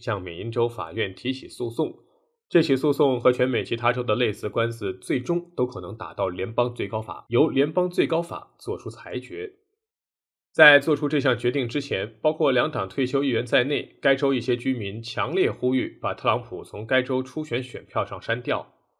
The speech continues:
十二月二十八号，贝吕斯在一份长达三十四页的声明中指出，特朗普在二零二一年一月六号国会山暴乱中扮演了叛乱者，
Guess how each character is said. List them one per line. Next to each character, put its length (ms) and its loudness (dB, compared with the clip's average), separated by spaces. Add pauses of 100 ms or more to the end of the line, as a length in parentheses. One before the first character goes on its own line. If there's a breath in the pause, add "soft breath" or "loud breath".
(160)
十 60 2
二 140 8
月 100 4
二 80 8
十 140 2
八 260 4
号， 420 0
贝 100 4
吕 120 2
斯 160 -4
在 160 4
一 80 4
份 260 0
长 300 -4
达 180 0
三 280 2
十 160 -6
四 320 -4
页 160 2
的 180 -2
声 160 -6
明 160 -6
中 180 -6
指 160 -14
出， 360 -6 (160)
特 80 0
朗 120 4
普 200 -4
在 140 2
二 180 4
零 160 0
二 180 2
一 100 -4
年 380 -6
一 120 -6
月 120 2
六 240 0
号 320 -2
国 180 -4
会 140 0
山 180 0
暴 200 2
乱 180 0
中 340 -4
扮 160 -2
演 100 -10
了 100 -12
叛 260 -2
乱 180 0
者， 280 -14